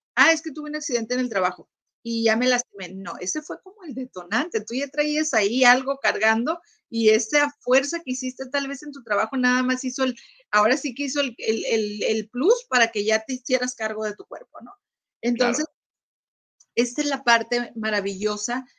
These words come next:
Speaker 1: que a mí me tiene súper, súper... y de ahí, mi querido José Antonio, pues ha partido un montón, muchísimas cosas en mí maravillosas que me ha dado la oportunidad de fu, o sea, ya a las cinco o seis terapias la persona empieza a abrir sus emociones,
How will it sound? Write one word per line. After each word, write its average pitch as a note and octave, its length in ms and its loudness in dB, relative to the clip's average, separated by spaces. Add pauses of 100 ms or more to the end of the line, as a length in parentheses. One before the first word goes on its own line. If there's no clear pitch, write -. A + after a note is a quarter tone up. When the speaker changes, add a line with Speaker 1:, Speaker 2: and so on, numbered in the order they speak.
(280)
Speaker 1:
que A3 260 2
a A3 140 2
mí A#3 220 0
me A#3+ 120 -2
tiene A3+ 360 -4
súper, - 520 -4
súper... A#3+ 540 -4 (280)
y C4+ 140 0
de C#4 80 0
ahí, D4 400 0
mi D#4 140 -8
querido C4 300 0
José C4+ 180 -6
Antonio, B3+ 280 -4
pues E4+ 180 -8
ha A3+ 100 -6
partido C#4+ 460 -8
un C#4 100 -4
montón, B3+ 460 -2
muchísimas A#3+ 880 -4
cosas C4 300 -4
en A3 160 -2
mí B3 300 0
maravillosas G#3 720 -2
que A3+ 100 -8
me G#3 100 -4
ha G3+ 40 -2
dado A3 160 0
la A#3+ 60 -2
oportunidad G3 500 -8
de A3 180 -4 (680)
fu, A3 280 0 (180)
o G#3+ 60 -8
sea, G#3 260 0 (100)
ya A3+ 120 4
a B3+ 40 2
las D4+ 200 0
cinco D4 340 -2
o C4 40 -2
seis B3+ 220 -2
terapias C4+ 380 -2
la A#3+ 100 -2
persona G#3+ 260 -8
empieza A3 340 -2
a - 20 0
abrir A3 260 -4
sus A#3 200 -6
emociones, G3 640 -10